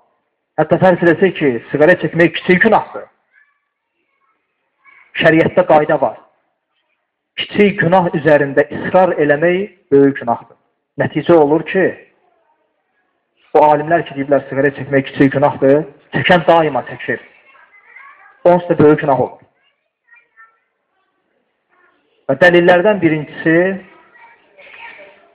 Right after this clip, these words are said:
Allah Subhanahu taalanın bu ayəsidir ki, "İnnallaha la yuhibbul musrifin."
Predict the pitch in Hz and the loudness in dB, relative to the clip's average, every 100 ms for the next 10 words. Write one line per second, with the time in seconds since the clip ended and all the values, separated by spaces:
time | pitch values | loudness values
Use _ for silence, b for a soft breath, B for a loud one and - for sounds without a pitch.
0 | _ 135 147 160 - 170 156 156 147 139 | _ 0 2 2 0 0 0 -2 0 2
1 | 147 143 135 - 156 - 175 165 151 143 | 2 0 -2 -4 -8 -6 -6 -2 0 0
2 | 156 165 143 131 - _ _ _ _ - | 2 2 2 -4 -6 _ _ _ _ -2
3 | 170 160 135 170 147 135 - 131 - 147 | 0 2 0 0 0 -2 -8 -14 -6 -4
4 | 120 - | -4 -10